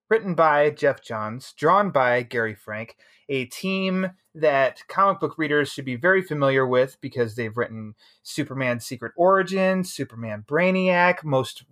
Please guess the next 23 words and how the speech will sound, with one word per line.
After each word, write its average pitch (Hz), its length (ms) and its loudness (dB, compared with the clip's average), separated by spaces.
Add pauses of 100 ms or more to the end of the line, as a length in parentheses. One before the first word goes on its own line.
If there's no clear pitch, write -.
recently 202 1040 -8
Doomsday 175 480 -2
Clock. 185 500 0 (480)
Uh, 139 380 2
they're 185 260 2
a, 147 480 2 (540)
a 143 120 -4
kind 175 260 -4
of 147 40 0
a 143 140 4
dynamic 131 560 0
duo, 123 420 2
I 113 120 -4
guess, 107 420 -4
if - 140 -18
you 117 100 -6
would. 104 260 -4 (1000)
And 147 580 0 (1300)
it's 156 180 -6
following 220 440 2
the 151 220 -4
Earth 170 280 0
One 151 640 -4